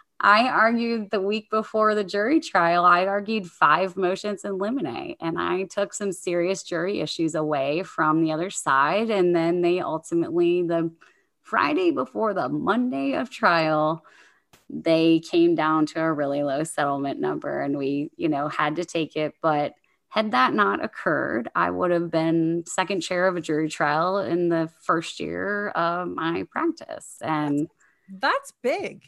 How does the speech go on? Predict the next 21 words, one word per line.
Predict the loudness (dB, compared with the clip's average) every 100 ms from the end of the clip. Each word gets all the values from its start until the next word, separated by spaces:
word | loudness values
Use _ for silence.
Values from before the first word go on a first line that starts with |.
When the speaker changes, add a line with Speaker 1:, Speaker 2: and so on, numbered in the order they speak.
| _ 2
Speaker 1:
Yeah, | 6 10 8 6 0
it | 0
was | 2 0 2
huge. | 4 4 4
And | 2
that | 2 2 2
firm, | 0 2 0 0
you | 0
know, | 2 0
as | 0
much | -2 -2
as | -4 -2
I | -2
griped | 0 0 -2 -2
about | -2 0 0
the | -2
hours | -2 0 0 -2
and | -2
the | -2
pay, | -4 -8 -8 -6 -8
I, | -10 -12